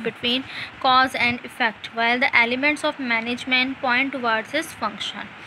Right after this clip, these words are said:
ठीक है, तो उन्होंने एक ही तरीके से ये डिफरेंस बताया है प्रिंसिपल्स और एलिमेंट्स के बीच में। तो ये बताया है कि he make it clear, the principles जो हैं, fundamental प्रिंसिपल्स जो हैं management के, वो क्या हैं, बिल्कुल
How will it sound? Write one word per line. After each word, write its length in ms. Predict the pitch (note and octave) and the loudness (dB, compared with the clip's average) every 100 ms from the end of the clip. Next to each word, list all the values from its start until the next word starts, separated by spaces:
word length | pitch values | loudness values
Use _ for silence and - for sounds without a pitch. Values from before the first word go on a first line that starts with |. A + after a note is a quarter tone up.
| - - - - | -12 -10 -10 -2
ठीक 120 | - | 2
है, 80 | D#4+ | 4
तो 120 | D#4+ | 4
उन्होंने 280 | D4+ D4+ D#4 | 4 4 4
एक 100 | D4+ | 2
ही 60 | D4+ | 2
तरीके 320 | D4+ C4+ C#4+ | 2 4 0
से 140 | C#4+ | 0
ये 80 | D4 | 0
डिफरेंस 440 | C#4 C#4 C#4 C#4+ C#4 | 0 0 0 0 -2
बताया 360 | C#4 B3+ A#3 A#3 | 0 4 4 6
है 200 | B3 C#4 | 4 4
प्रिंसिपल्स 680 | C4 B3 A#3 C4 C4+ C4+ | 0 -4 -4 0 0 2
और 180 | C4+ E4 - | 4 4 4
एलिमेंट्स 460 | B3+ A#3+ A#3+ A3 - | 2 4 0 -2 -2
के 100 | A#3+ | 0
बीच 320 | A#3 A3+ - | 0 -2 -4
में। 160 | A3+ G#3+ - - - - - | -4 -6 -10 -12 -12 -6 2
तो 60 | |
ये 260 | D4+ D#4 D#4 | 6 6 6
बताया 320 | C4+ D4 C4+ | 4 6 6
है 100 | C#4+ | 6
कि 160 | D4 D#4 | 0 -2
he 300 | D4+ D#4 D4 | 0 2 2
make 200 | C#4 D4+ | 0 -4
it 160 | - | 0
clear, 280 | C4+ A#3+ A3 A3 | 2 2 2 -2
the 180 | B3+ B3+ | -4 0
principles 460 | C#4 B3+ C4+ D#4 D4+ | 0 0 2 2 4
जो 160 | D#4 | 2
हैं, 160 | D4 C#4 | 2 2
fundamental 680 | C#4 B3 B3+ B3 A#3+ B3+ C4 | 2 0 2 2 2 -2 -2
प्रिंसिपल्स 540 | B3+ A#3 A3 B3+ C4 | -2 -4 -2 -2 2
जो 60 | C4 | 2
हैं 80 | A#3+ | 2
management 600 | A#3 A3+ G#3+ A3+ A3 G#3 | 0 -2 -4 -4 -4 2
के, 180 | C#4 G4+ - - - | 4 4 0 -8 -4
वो 80 | B3+ | -4
क्या 200 | B3+ C4+ | 4 4
हैं, 200 | C4+ E4+ | 6 4
बिल्कुल 400 | C#4 A#3+ C#4+ G4+ | 2 -2 2 2